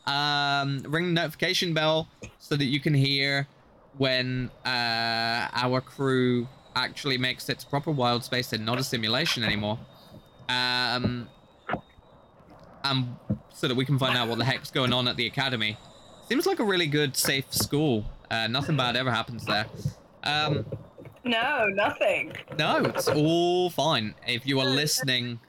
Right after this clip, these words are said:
Speaker 1: uh, to any of our podcast formats,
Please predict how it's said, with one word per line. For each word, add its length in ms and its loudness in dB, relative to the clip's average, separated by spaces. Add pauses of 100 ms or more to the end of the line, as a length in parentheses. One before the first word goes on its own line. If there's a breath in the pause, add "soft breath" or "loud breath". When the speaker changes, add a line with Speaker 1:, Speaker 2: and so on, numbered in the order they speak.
(1120)
Speaker 1:
uh, 400 0
to 180 0
any 180 0
of 80 -4
our 200 2
podcast 480 -4 (120)
formats, 640 -2